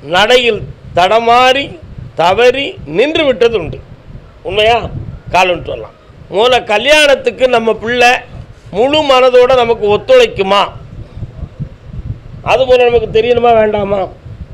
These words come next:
என்னப்பா, அந்த மனநிலைகளையும் சீர் பண்ணி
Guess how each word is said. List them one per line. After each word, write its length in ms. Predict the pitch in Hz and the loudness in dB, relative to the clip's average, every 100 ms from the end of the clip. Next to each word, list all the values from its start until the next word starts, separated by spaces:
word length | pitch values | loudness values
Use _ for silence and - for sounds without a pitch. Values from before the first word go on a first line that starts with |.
| - _ _ - - | -20 _ _ -20 -16
என்னப்பா, 480 | 151 196 190 165 165 - - - - - - - - - - - - | -4 -4 0 -2 -2 -8 -20 -20 -20 -20 -18 -18 -16 -20 -20 -20 -14
அந்த 340 | - 208 226 220 | -6 -2 2 4
மனநிலைகளையும் 760 | 220 277 285 269 254 254 240 | 4 6 6 6 6 6 4
சீர் 280 | 180 240 247 | 2 0 2
பண்ணி 400 | 226 220 226 - | 0 0 -2 -6